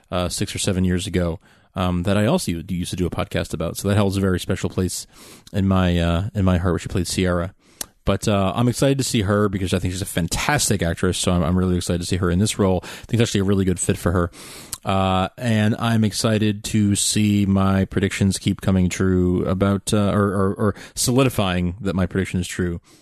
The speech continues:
about, uh, uh, Sanvers. So, hey,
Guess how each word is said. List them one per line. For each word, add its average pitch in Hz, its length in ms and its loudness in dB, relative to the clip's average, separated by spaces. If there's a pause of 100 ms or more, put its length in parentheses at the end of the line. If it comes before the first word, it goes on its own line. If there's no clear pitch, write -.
(140)
about, 95 520 0
uh, 90 400 0 (480)
uh, 92 160 0
Sanvers. 95 640 0 (160)
So, 92 240 0
hey, 117 260 0